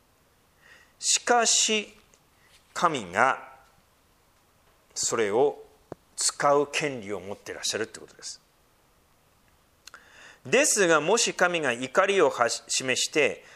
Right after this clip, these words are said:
ご自分の力を知らせようと望んでおられるのに、その滅ぼされるべき怒りの器を豊かな寛容を持って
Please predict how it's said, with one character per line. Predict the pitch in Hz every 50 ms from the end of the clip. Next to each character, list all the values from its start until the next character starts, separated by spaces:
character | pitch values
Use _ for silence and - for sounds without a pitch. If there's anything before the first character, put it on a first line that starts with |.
| - _ -
ご | - 151
自 | - 202 233
分 | 247 262 247
の | 247 233
力 | 240 - - 226 226 226
を | 196 147 135 147 151
知 | - - - 160
ら | 165 175 180
せ | - -
よ | 202 202 196
う | 190
と | - 127
望 | 110 110 117 123 156 160
ん | 160
で | 160
お | 143 135 151
ら | 170
れ | 180 185 180
る | 139 117
の | 95 90
に、 | 95 117 120 95 - - _ _ - - _
そ | - - 170
の | 160 139
滅 | - - - 175 202 233 240
ぼ | 262 262
さ | 254 - 247 240
れ | 233 233
る | 226 220
べ | 202 - 208 208
き | 208 - 117 95 82 - _ _ - - _ _ _ -
怒 | 135 147 - 180 175
り | 175
の | 170 165 156
器 | 156 - -
を | 143 135 123 131 151 143 110 - - - - _ _ -
豊 | 131 190 226 - 277 269
か | 269 214
な | 143 139
寛 | - - 143 139 143
容 | 139 139 139
を |
持 | 131 131 123
っ |
て | - - - 135 135 123 90 - -